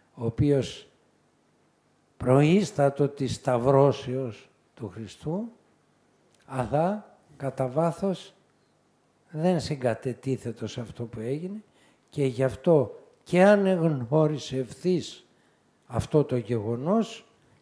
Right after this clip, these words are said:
και ότι είναι Θεός πραγματικά αυτός ο άνθρωπος που είχε μπροστά του, αλλά και μετέπειτα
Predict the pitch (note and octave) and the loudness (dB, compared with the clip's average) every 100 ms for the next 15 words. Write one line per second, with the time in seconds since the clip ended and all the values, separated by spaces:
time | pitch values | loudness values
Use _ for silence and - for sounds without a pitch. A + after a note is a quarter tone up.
0 | _ - A#2 A#2+ D3 C#3+ C#3 - B2 B2+ | _ -6 -4 -2 0 0 -4 -8 -2 4
1 | B2 F#3 E3+ - - A#2 A#2 A2+ A2 A2+ | 8 8 8 2 -10 -10 -8 -10 -12 -14
2 | - C#3 G#2 - _ _ _ _ _ - | -10 -8 -10 -16 _ _ _ _ _ -14
3 | - - B2 - - _ _ _ _ _ | -12 -4 -4 -6 -14 _ _ _ _ _
4 | _ _ - A#2+ B2+ C#3 A#2+ D3 - A3 | _ _ -2 4 4 2 -2 -4 -2 -6
5 | - - _ _ _ _ _ _ _ - | -6 -18 _ _ _ _ _ _ _ -10
6 | B2 B2 - A2+ G#2+ - D#3 F3+ A#3 A#3+ | -6 -4 -6 -6 -8 -6 -4 -2 -4 -6
7 | - _ _ _ _ _ _ C#3+ B2+ - | -10 _ _ _ _ _ _ -8 -6 -4
8 | D#3 D3 - - C#3 A#2+ C#3+ C#3+ E3 - | -2 -2 -2 -8 -6 -4 -2 -2 -2 -8
9 | F3 | -10